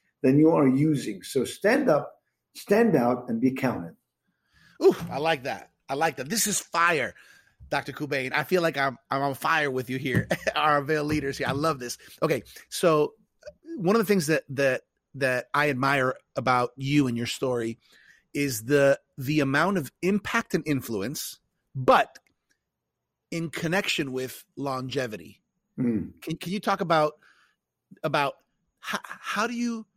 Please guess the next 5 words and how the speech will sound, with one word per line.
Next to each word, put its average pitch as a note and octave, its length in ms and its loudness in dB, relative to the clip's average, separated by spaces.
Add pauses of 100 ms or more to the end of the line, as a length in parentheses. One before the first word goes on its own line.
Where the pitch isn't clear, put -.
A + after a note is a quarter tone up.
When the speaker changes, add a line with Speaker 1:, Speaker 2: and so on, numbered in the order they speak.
(120)
Speaker 2:
how - 160 -4
do B3+ 60 -4
you A#3+ 140 -4
help - 480 -4 (460)
leaders C3 840 -6